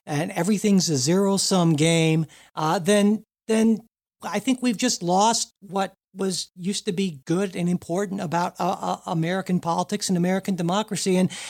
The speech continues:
and, and maybe you're a-, okay with that, but I'm not willing to, to, to get to that point. I'm not willing to not push people, to not hold both parties accountable for not at least making at least an effort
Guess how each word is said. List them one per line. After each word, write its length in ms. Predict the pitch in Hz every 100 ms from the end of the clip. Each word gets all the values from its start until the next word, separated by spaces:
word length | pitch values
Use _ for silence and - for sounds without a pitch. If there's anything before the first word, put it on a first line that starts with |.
| -
and, 260 | 196 208 -
and 240 | 180 196 -
maybe 520 | 175 233 269 240 -
you're 260 | - 180 226
a-, 200 | 226 202
okay 400 | 220 214 - 202
with 180 | 233 196
that, 240 | 147 - -
but 120 | 180 -
I'm 180 | 185 254
not 220 | 269 220
willing 360 | 214 247 233
to, 140 | 226 202 - _ _
to, 140 | - 165 - 135 -
to 80 |
get 220 | 180 226 226
to 60 |
that 200 | 196 165
point. 180 | - 180
I'm 160 | 190 262
not 260 | 285 220
willing 340 | 202 240 226 220
to 100 | 185
not 320 | 190 202 196 - - _ -
push 340 | 285 277 -
people, 440 | - 180 - 160
to 120 | 170 208
not 220 | 190 190
hold 400 | - 240 226 151
both 260 | 180 254
parties 380 | 254 240 208 175
accountable 720 | 185 - 208 226 202 143 135 131 - -
for 100 | 196
not 220 | 190 214
at 160 | 233 -
least 300 | 214 214 -
making 720 | 170 185 233 - 220 196 185 _ _ _ _
at 200 | 185 185
least 340 | 190 247 247 220
an 120 | 196 -
effort 520 | 240 254 226 143 135